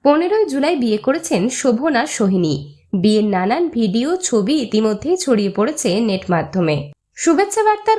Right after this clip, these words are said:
পাশাপাশি নিন্দুকদের মুখে শোনা গিয়েছে নানান মন্তব্য। শোভনকে দ্বিতীয় কাঞ্চন বলে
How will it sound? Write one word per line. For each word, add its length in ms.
পাশাপাশি 600
নিন্দুকদের 540
মুখে 300
শোনা 300
গিয়েছে 480
নানান 480
মন্তব্য। 800
শোভনকে 560
দ্বিতীয় 580
কাঞ্চন 460
বলে 240